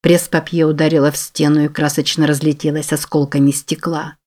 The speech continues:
Взрыв машины стал последней соломинкой. «Это должно прекратиться сейчас же». Гилдер вызвал в кабинет Уилкса. К тому времени, когда начальник администрации вошёл,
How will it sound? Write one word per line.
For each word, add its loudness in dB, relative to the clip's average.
Взрыв 2
машины 4
стал -2
последней 2
соломинкой. 0
«Это 2
должно 2
прекратиться 0
сейчас 0
же». -6
Гилдер 4
вызвал 2
в -14
кабинет 0
Уилкса. -2
К -8
тому 4
времени, 4
когда 0
начальник 2
администрации 0
вошёл, 0